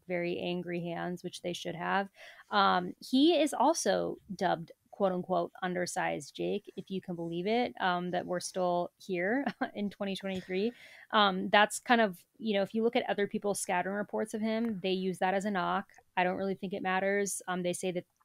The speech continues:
you know, the short arms give him trouble rushing off the edge. Maybe a little bit. Um, maybe it's something he can work on, but call me crazy. I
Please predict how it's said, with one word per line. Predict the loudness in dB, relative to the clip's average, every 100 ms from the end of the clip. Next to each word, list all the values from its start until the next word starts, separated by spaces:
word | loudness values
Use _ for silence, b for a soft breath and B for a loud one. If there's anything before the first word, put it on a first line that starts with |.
| _
you | -6
know, | -4
the | -4
short | -6 -2 -2 0
arms | 2 2 2 0 -2 -4 -8 b b b b b _ -14 -4
give | -2
him | 0 -2
trouble | 0 2 2 2
rushing | 2 0 0 0
off | 0
the | 2
edge. | 4 6 6 2 -2 -8 -10 _ -6
Maybe | -2 2 4 6 6
a |
little | 6 6 6
bit. | 6 6 4 -2 -6
Um, | -2 0 2
maybe | 0 2
it's | 2
something | 0 0
he | 0 0
can | 0
work | 0 0 0
on, | 2 2 0 -4
but | -4 -6
call | 0 0
me | 2
crazy. | -2 -2 -2 -2 -2 0
I | 0 0 -2